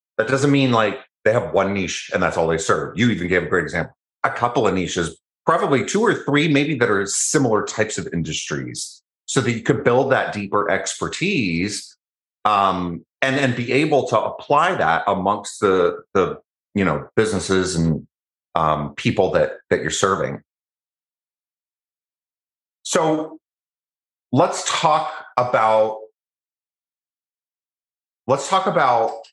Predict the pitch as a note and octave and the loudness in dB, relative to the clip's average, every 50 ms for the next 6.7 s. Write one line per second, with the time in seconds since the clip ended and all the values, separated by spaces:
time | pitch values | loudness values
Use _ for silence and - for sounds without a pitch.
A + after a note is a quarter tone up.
0 | _ _ _ - - - C#3 B2+ B2 B2 B2 B2 - C3 - - G#2+ - - - | _ _ _ -10 -2 2 2 4 4 2 0 -4 -6 -6 -4 -4 -4 -4 -2 2
1 | C3 B2+ - - - - A#2+ F#2+ F#2+ F2+ F2+ - - F2+ F#2 F2+ - - - F#2 | 2 2 2 2 0 -2 0 2 2 2 0 0 -2 -2 -2 -2 -2 -4 0 0
2 | F2+ D#2+ - C2+ C2+ D#2+ C3 F3+ G3 - C4 A3 F3+ F3+ D3 - - C3 C3 B2 | 0 2 2 -2 0 0 0 0 0 -2 -4 -4 -2 -4 -4 -2 -2 0 0 2
3 | B2 B2 A#2+ A#2+ A#2 A2+ A2+ - _ _ _ _ _ _ _ G#2+ G#2 G#2 - - | 2 2 2 2 0 -2 -6 -12 _ _ _ _ _ _ _ 0 0 0 -2 -8
4 | - - _ _ - G2 G#2+ G#2+ G#2+ - A#2 G2+ G2 F#2+ F#2 F#2+ E2 - G2 F2+ | -16 -20 _ _ 0 0 0 0 2 2 2 2 2 0 -2 -4 -2 0 0 0
5 | - G2+ F2+ F2 - - C3 B2+ C3 - - - C3 A2+ G#2+ G2 - - G#2 G#2 | 0 0 -2 -2 0 0 0 0 0 -2 -2 0 0 0 0 -2 0 0 0 0
6 | G2+ G2+ - - G#2+ F#2 F#2 F#2 F2 F2 F2 E2+ E2 D#2+ | 0 -2 0 0 2 4 4 2 2 0 -2 -6 -8 -10